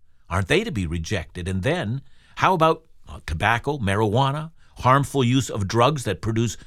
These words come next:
hallucinogens? You know, to this, I would respond by insisting that we take in mind Paul's last words here. "Everything is good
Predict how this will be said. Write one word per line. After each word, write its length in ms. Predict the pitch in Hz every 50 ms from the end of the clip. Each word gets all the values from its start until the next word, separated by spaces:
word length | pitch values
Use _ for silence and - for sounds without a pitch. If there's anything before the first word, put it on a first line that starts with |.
| - -
hallucinogens? 920 | - 107 107 123 113 - 135 139 135 107 117 151 185 196 202 - - - - - - - - - - - -
You 80 | - -
know, 60 | 135
to 120 | 202 135
this, 240 | 143 202 247 165 - -
I 80 | 110 117
would 160 | 131 151 156
respond 480 | 185 175 - - - 110 110 110 107 92
by 140 | 110 107 110
insisting 720 | 107 113 110 - - - 196 202 - - - 107 110 110 - - - - -
that 120 | 110 107
we 140 | 104 113 113
take 340 | - - - 135 170 180 -
in 80 | 208
mind 360 | 160 107 95 95 98 104 107 - - - - -
Paul's 440 | - - 123 117 120 123 127 117 101
last 460 | 104 98 104 110 110 113 110 - -
words 380 | 113 113 123 131 113 101 87 -
here. 180 | 95 82 78 - - - _ - -
"Everything 640 | 131 143 165 165 208 208 180 - - 196 185 180 - -
is 240 | 165 156 139 107 113
good 560 | 117 107 - 233 - 147 139 139 139 127